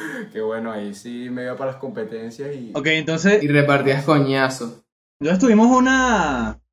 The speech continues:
Speaker 2: Tuvimos una idea... Tuvimos una idea y un prejuicio aquí equivocados, entonces. Entonces, marico, antes de, antes de seguir, porque me dio muchísima curiosidad, ¿tú querías hacer algo antes de ser músico? O sea, ¿tú tenías otro sueño pensado?
Speaker 1: No, lo que pasa es que cantante,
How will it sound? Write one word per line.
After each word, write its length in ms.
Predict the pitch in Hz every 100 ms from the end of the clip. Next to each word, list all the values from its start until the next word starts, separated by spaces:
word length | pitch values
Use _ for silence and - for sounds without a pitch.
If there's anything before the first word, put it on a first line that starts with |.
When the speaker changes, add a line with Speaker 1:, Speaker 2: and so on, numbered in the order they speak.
| _ -
Speaker 2:
Tuvimos 240 | 170 214
una 220 | 254 254
idea... 520 | 262 247 247 262 254 - _ _ _ _ _ _
Tuvimos 220 | 147 185 247
una 80 |
idea 180 | 262 269
y 80 | 254
un 140 | 190
prejuicio 400 | 185 226 233 254
aquí 160 | 247 233
equivocados, 500 | 220 220 - 165 214
entonces. 540 | 165 170 185 190 254 - _ _ _
Entonces, 160 | 143 220
marico, 540 | 220 202 180 135 - _ _ -
antes 240 | 147 185
de, 240 | 233 196 135
antes 200 | 147 190
de 40 |
seguir, 300 | 220 165 202
porque 160 | 185 151
me 100 | 151
dio 60 | 143
muchísima 340 | 180 190 196
curiosidad, 380 | 185 147 156 165
¿tú 80 | 165
querías 240 | 180 220
hacer 200 | - 220
algo 240 | 208 208 208
antes 180 | 208 220
de 120 | 185
ser 200 | - 156
músico? 400 | 208 190 - _
O 420 | _ _ _ _ 147
sea, 80 |
¿tú 60 | 143
tenías 240 | 170 185
otro 240 | 190 185 180
sueño 340 | 196 185 180
pensado? 480 | 175 123 165 143 104
Speaker 1:
No, 240 | 143 143
lo 100 | 135 131
que 80 |
pasa 240 | 120 127 156
es 40 | -
que 460 | 170 165 - - _ _ _ _ _
cantante, 880 | 143 135 120 170 180 - 175 175